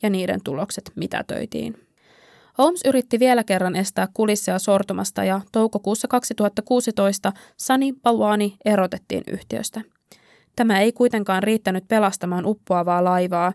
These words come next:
vaan Theranosin tuho oli väistämätön. Kesäkuussa kaksituhatta kuusitoista Holmesin omaisuuden arvoksi arvioituin entisen viiden miljardin dollarin sijaan nolla dollaria.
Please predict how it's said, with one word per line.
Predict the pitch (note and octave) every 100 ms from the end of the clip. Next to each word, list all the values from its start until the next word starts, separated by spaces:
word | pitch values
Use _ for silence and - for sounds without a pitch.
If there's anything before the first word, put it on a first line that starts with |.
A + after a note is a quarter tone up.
| - - _
vaan | B3+ B3+
Theranosin | B3 A#3+ A3+ G3 - F#3
tuho | F#3 F3+ F3+
oli | F3 F3
väistämätön. | - F#3+ - G3 G3+ - G#3 - _ _ _ - _ _ _
Kesäkuussa | A3+ A3 G3+ G3 G3+
kaksituhatta | A3+ - G#3 G3 G3
kuusitoista | G3+ B3+ B3 A3+ F#3+ F#3+ - F#3+ - - -
Holmesin | A#3+ G#3 - C4+
omaisuuden | B3+ A#3+ G#3+ G#3 G3 -
arvoksi | G#3 G3 G3 - F#3 -
arvioituin | - G#3 F#3 F#3+ A3 A#3+ A#3+
entisen | B3 A#3 G#3 G#3
viiden | A#3+ A3+ G3
miljardin | F#3+ F#3 F#3 F#3+ F#3
dollarin | F#3 F3+ F3+ F#3
sijaan | - F#3+ - G3 - _ _ _
nolla | G3+ F3+ F3 A3 A#3
dollaria. | - - F#2 - -